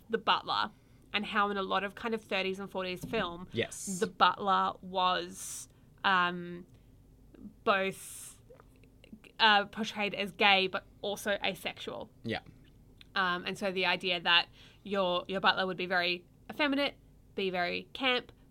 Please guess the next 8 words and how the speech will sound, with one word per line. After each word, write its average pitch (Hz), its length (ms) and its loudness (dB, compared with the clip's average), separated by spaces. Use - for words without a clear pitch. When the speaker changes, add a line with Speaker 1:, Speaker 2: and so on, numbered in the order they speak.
Speaker 1:
be 190 140 0
very 175 460 0
Speaker 2:
Witty 123 340 -2
sometimes. 123 400 -8
Speaker 1:
witty, 240 520 -2
quote-unquote 285 720 2
gay 185 200 2
stereotypes. - 920 -4